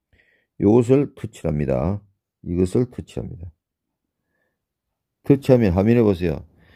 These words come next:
모니터에 이렇게 나오죠. 이렇게 나와요. 여기 조절점이 있어요. 여기 조절점. 이것을 이용해서,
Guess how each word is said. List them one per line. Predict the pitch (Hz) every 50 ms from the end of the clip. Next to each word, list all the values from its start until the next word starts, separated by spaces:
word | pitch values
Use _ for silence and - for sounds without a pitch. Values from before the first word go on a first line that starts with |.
| _ _ _ _ _ _ _ _ _ _ _ _ _ _ _ _ _ _ _ _ _ _ _ _
모니터에 | - 69 80 98 123 147 139 135 - 127 113
이렇게 | 101 85 113 127 123 - 123
나오죠. | 101 98 95 92 82 78 73 62 62 - _ _ _ _ _ _ _ _ _ _ _ _ - 98
이렇게 | 107 113 - 98
나와요. | 82 78 71 65 64 62 - - _ _ _ _ _ _ _ _ _ -
여기 | 113 123 127 123 110
조절점이 | - 160 185 180 156 - 135 113 101
있어요. | 95 78 78 73
여기 | 73 69 67 71 71 -
조절점. | - 113 123 117 101 92 - 85 76 67 64 - _ _ _ _ _ -
이것을 | 113 117 135 139 123 139 117 101
이용해서, | 95 98 110 113 117 117 113 - 95 90 92 90 78 67